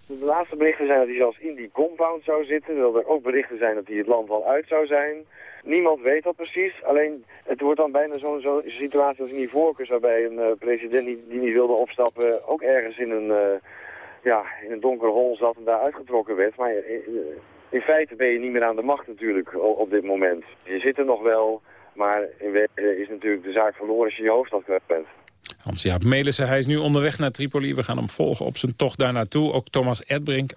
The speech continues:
Speaker 2: onze verslaggever, correspondent, is in Tripoli. Ook met hem proberen we contact te,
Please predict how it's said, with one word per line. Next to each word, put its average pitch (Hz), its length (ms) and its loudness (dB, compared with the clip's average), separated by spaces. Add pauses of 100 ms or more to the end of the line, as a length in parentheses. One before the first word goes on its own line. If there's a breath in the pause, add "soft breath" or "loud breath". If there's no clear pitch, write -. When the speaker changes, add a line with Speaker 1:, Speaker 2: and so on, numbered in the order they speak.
Speaker 2:
onze - 120 -20
verslaggever, 104 580 0 (120)
correspondent, 95 640 2
is 131 240 2
in 127 320 0
Tripoli. 120 500 0 (400 loud breath)
Ook 92 120 -2
met 101 100 2
hem 107 120 4
proberen 101 400 2
we 87 120 -2
contact - 580 -2
te, 101 100 -2